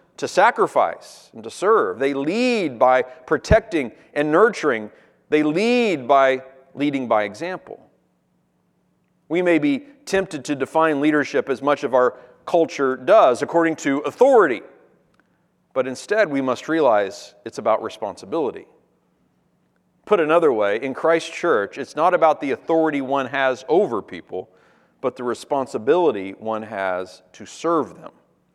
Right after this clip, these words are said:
This is how we see leadership. It's not about power granted,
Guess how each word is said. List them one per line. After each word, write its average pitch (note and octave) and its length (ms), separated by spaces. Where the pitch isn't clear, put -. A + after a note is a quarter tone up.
This C3 420
is A#2 120
how A#2+ 180
we A#2+ 420
see G2+ 640
leadership. A2+ 800
It's - 120
not A#2+ 160
about D#3 300
power D3 480
granted, C#3 720